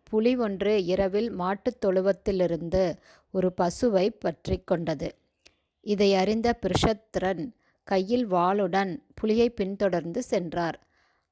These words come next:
துரதிர்ஷ்டவசமாக புலியை நெருங்கிய அவருக்கு அந்த இருட்டில் பசுவுக்கும் புலிக்கும் வேறுபாடு தெரியாததால் அறியாமல் பசுவை கொன்றுவிட்டார். இதனால் கோபமடைந்த அவரது ஆன்மீக குரு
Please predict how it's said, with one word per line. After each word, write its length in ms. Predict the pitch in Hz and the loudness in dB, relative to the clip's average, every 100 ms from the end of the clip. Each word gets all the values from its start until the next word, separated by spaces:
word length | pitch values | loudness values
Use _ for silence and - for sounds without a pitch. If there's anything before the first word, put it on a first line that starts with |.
| - | -8
துரதிர்ஷ்டவசமாக 1500 | 202 202 214 240 - - 247 208 185 220 208 180 - 202 180 - | -2 0 2 2 2 0 -2 -2 -2 -4 -4 -6 -4 -2 -2 -6
புலியை 420 | - 214 220 240 233 | -6 -2 0 0 -2
நெருங்கிய 540 | 196 190 208 202 214 | -4 -4 -6 -4 -2
அவருக்கு 680 | 180 170 - 202 196 165 - _ _ _ _ | 0 -2 -4 -2 -2 -2 -10 _ _ _ _
அந்த 280 | 208 196 196 | -4 2 2
இருட்டில் 760 | 185 196 220 - 214 190 - - | 2 0 -2 -2 0 0 -2 -8
பசுவுக்கும் 640 | 202 - 233 233 - 240 240 - | -8 -4 -2 -4 0 0 0 -4
புலிக்கும் 400 | 202 202 233 220 | -2 -2 -2 -2
வேறுபாடு 600 | 185 190 196 208 202 202 | 0 0 0 0 0 0
தெரியாததால் 800 | 190 175 190 180 165 160 180 175 143 _ _ _ _ | 0 0 0 0 -2 -4 -2 -2 -6 _ _ _ _
அறியாமல் 680 | - 190 226 226 190 202 - | -4 0 4 4 2 -2 -2
பசுவை 500 | 185 - 208 180 220 | -4 -2 -4 -4 -2
கொன்றுவிட்டார். 800 | 202 175 165 170 165 - 165 147 - _ _ _ _ _ _ _ _ _ _ _ | -4 -4 -4 -4 -6 -6 -6 -6 -14 _ _ _ _ _ _ _ _ _ _ _
இதனால் 640 | - 196 196 214 208 - - - | -4 2 2 4 2 0 -4 2
கோபமடைந்த 680 | 226 233 233 214 202 202 | 4 4 0 0 0 0
அவரது 400 | 226 208 185 180 | -2 0 -2 -2
ஆன்மீக 560 | 180 170 185 202 202 190 | -2 -2 -4 -6 -4 -4
குரு 420 | 165 180 185 151 | -2 -2 -4 -6